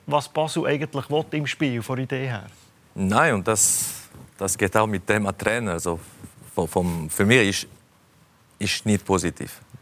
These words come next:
Speaker 2: Das neu. Wenn du zufrieden bist mit deinem Trainer,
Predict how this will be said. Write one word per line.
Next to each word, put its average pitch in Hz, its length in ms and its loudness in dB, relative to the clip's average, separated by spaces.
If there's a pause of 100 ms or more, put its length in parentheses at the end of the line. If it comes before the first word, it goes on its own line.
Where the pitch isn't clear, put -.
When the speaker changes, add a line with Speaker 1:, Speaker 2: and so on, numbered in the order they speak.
(200)
Speaker 2:
Das - 220 0
neu. 95 260 2 (520)
Wenn 90 160 0
du 139 320 8 (540)
zufrieden 131 400 4
bist 113 200 0
mit 110 100 0
deinem 98 220 0
Trainer, 92 340 0